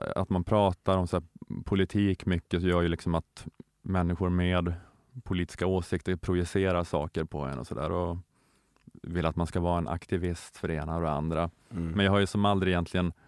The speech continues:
Speaker 1: varit eller jag menar, jag har väl kanske politiska åsikter som alla har och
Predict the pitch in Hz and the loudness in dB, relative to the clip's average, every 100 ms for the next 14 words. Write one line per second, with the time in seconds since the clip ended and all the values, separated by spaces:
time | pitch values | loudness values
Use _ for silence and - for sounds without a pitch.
0 | _ _ - 101 104 95 104 104 _ - | _ _ -2 2 4 6 4 2 _ -20
1 | - _ _ _ _ _ - - 95 92 | -20 _ _ _ _ _ -12 -4 0 2
2 | 87 90 85 90 85 85 85 85 92 - | 2 0 0 -2 -2 -2 -2 0 -2 0
3 | 95 90 95 - 92 98 95 92 82 78 | 0 0 0 -2 2 2 2 2 2 0
4 | 85 85 76 69 | 2 0 -2 -6